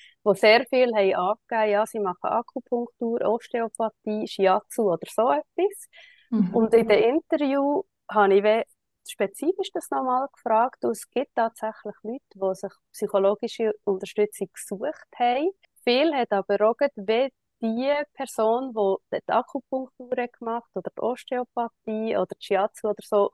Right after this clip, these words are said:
Speaker 1: bisschen als psychologische Unterstützung noch fungiert. Also, dass das so ein
Speaker 2: Mhm.
Speaker 1: bisschen wie kombiniert ist gsi. Was sich zeigt, also, dass eigentlich, also die, die psychologische Unterstützung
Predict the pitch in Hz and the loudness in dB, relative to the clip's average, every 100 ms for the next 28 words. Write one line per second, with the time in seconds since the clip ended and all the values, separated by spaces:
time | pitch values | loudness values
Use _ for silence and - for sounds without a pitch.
0 | - 214 190 185 - - - 196 190 185 | 0 2 2 0 -4 -16 -12 0 2 2
1 | 208 - 196 190 - - 196 - 208 202 | 0 -2 0 0 -6 -6 -6 -4 -2 2
2 | 190 190 _ 226 214 233 175 165 - 190 | 2 2 _ 2 4 4 6 4 4 2
3 | 196 180 - - 220 190 214 202 202 - | 2 -2 0 4 6 6 4 4 4 0
4 | - 196 190 202 185 185 202 - _ _ | 0 2 2 0 -2 0 0 -2 _ _
5 | 220 202 - - - 196 156 160 _ _ | -2 -2 -4 -14 -6 -2 -2 -4 _ _
6 | _ 202 185 220 247 - - 240 - _ | _ -18 2 4 4 2 -6 -8 -10 _
7 | - 202 214 262 _ - - 208 175 190 | 4 4 4 0 _ -12 -2 -2 0 -4
8 | - 190 - 214 208 233 220 220 214 - | -4 -10 2 4 4 -2 -2 -2 -4 -6
9 | _ _ _ - 202 185 196 233 240 - | _ _ _ -2 -2 0 2 4 4 4
10 | 226 208 208 226 247 220 208 - 220 233 | 2 6 6 4 -2 -4 -4 -4 -4 -4
11 | - | -6